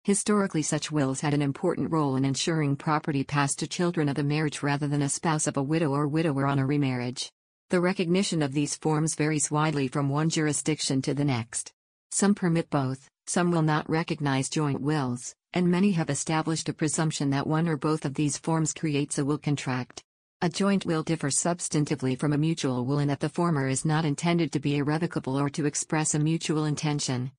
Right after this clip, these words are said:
it is merely an administrative convenience.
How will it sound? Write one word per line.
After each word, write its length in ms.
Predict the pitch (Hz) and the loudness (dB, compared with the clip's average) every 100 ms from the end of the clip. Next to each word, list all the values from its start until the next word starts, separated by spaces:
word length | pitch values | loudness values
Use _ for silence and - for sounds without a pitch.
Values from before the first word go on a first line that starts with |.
| _ | _
it 120 | 190 | 2
is 160 | 180 185 | 2 4
merely 300 | 180 165 151 | 2 2 2
an 80 | 147 | 2
administrative 760 | 143 165 165 - 151 139 139 | 0 0 0 0 0 0 -2
convenience. 800 | 151 139 135 123 120 120 - | 0 0 0 0 0 -2 -4